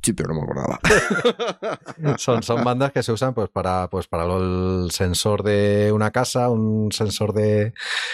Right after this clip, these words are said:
Speaker 2: de meteorológico o una puerta del garaje. Son, son bandas que, lógicamente, no vas a pedir una, un permiso para poner una, una, un mando a la
Speaker 1: De
Speaker 2: puerta del
Speaker 1: garaje,
Speaker 2: garaje.
Speaker 1: claro.
Speaker 2: Pues son, son bandas libres y, y, bueno,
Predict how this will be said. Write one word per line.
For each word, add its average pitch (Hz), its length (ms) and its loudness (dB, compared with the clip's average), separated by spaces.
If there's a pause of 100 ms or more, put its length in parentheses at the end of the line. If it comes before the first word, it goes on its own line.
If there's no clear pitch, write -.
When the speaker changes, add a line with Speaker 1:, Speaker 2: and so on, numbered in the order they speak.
(180)
Speaker 2:
de 101 600 0
meteorológico 127 720 2
o 156 300 4
una 113 180 0
puerta 117 240 -2
del 110 80 2
garaje. 135 440 0
Son, 107 280 0
son 98 160 -2
bandas 98 240 0
que, 82 220 -2
lógicamente, 80 520 -2
no 87 120 2
vas 82 120 0
a 82 60 -2
pedir 82 200 0
una, 85 320 0
un 113 100 -2
permiso 98 520 0
para 98 180 0
poner 87 180 0
una, 85 300 0 (680)
una, 101 760 0
un 117 180 0
mando 110 400 2
a 101 260 0
la 104 160 0
Speaker 1:
De 120 80 4
Speaker 2:
puerta 87 240 4
del 85 100 0
Speaker 1:
garaje, - 200 0
Speaker 2:
garaje. 80 100 -2
Speaker 1:
claro. 80 220 -4
Speaker 2:
Pues 76 160 -6
son, 82 420 -2
son 95 180 0
bandas 95 300 2
libres 123 460 0
y, 80 320 -2
y, 80 340 0
bueno, 95 300 -2